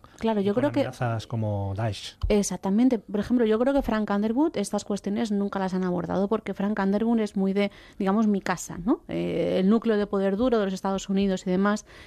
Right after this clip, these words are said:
Speaker 1: y evidentemente eso le va a conllevar a otras responsabilidades, de, ¿no? Pero no me parece que, que, que estén interesados en abordar estas
Speaker 2: Sí, le han
Speaker 1: cuestiones.
Speaker 2: tocado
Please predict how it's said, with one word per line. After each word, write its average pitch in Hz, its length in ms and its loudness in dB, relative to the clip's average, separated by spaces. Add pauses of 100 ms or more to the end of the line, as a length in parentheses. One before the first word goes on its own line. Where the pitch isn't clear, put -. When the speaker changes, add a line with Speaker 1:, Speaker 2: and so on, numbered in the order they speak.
Speaker 1:
y 190 60 -2
evidentemente 208 460 0
eso 226 120 -2
le 196 120 0
va 185 60 2
a 190 40 -8
conllevar 190 380 -2
a - 20 2
otras 185 220 -2
responsabilidades, 185 880 -2
de, 170 320 -4 (500)
¿no? 220 300 -4 (340)
Pero 208 680 4
no 233 280 2
me 415 100 2
parece 254 400 0
que, 190 540 -2
que, 185 400 -2
que 196 60 0
estén 196 180 0
interesados 190 500 0
en 190 60 0
abordar 185 280 -2
estas 180 200 -4
Speaker 2:
Sí, - 40 -16
le - 40 -8 (260)
han 175 80 2
Speaker 1:
cuestiones. 170 180 0
Speaker 2:
tocado 208 480 2